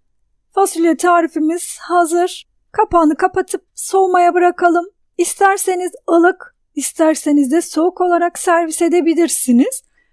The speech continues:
Fasulyeler soğuduktan sonra bir tabağa aldım. Ortasına da domates kabuğundan gül yaptım.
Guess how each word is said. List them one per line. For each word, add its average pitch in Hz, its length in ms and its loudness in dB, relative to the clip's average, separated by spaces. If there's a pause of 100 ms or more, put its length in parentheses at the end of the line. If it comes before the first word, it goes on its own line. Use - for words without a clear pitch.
(340)
Fasulyeler 381 640 0
soğuduktan 330 680 0
sonra 330 400 -2
bir 311 180 0
tabağa 320 400 0
aldım. 294 460 -2 (540)
Ortasına 359 520 0
da 311 120 0
domates 359 420 0
kabuğundan 320 760 -2
gül 311 200 2
yaptım. 262 480 -2